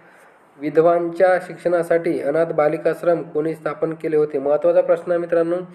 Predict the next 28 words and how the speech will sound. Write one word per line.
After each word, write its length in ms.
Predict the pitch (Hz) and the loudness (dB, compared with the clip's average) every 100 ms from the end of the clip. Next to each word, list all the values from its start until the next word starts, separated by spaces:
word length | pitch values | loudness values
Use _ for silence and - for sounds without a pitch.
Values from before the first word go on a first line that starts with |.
| - - _ - | -20 -20 _ 0
हा 100 | 156 | 2
प्रश्न 480 | 160 165 - 180 185 | 2 0 2 4 4
परीक्षेला 520 | 180 165 170 170 170 | 4 2 2 2 4
वारंवार 460 | 160 151 160 165 165 | 2 2 4 4 2
विचारण्यात 420 | 160 170 170 170 | 0 0 2 0
आलेला 320 | 151 160 156 | 0 2 2
आहे. 160 | 160 165 | 0 2
तर 60 | |
याचे 240 | 165 160 170 | 2 4 2
ऑप्शन 320 | 156 - 180 | 2 0 2
आहे 80 | 175 | 2
मित्रांनो 300 | 175 175 175 | 2 2 4
बघा, 200 | 175 175 | 4 4
ऑप्शन 380 | 160 - 170 | -2 -4 -4
ए 120 | 165 175 | -2 -2
पंडिता 480 | 170 156 165 170 | -4 -6 0 0
रमाबाई, 460 | 165 160 160 165 185 | 2 0 2 2 0
बी 380 | 175 147 160 170 | -4 -10 -8 -6
महर्षी 420 | 160 156 156 175 | -4 -4 -4 -8
धोंडो 320 | 156 156 160 | -4 -2 -2
केशव 300 | 160 151 175 | -4 -4 -2
कर्वे, 360 | 165 160 160 170 165 - - _ | 0 0 -2 -4 -8 -18 -20 _
सी 200 | 160 160 | -8 -6
पेरियार 520 | 151 151 160 165 160 | -2 2 4 2 2
रामस्वामी, 720 | 147 156 160 160 156 165 165 | 0 0 -2 -2 -2 -4 -8
डी 300 | 160 156 170 - | -12 -16 -16 -2
सावित्रीबाई 440 | 147 147 151 151 | 0 0 2 2
फुले. 580 | 151 - 170 104 - - | 2 0 0 0 -4 -20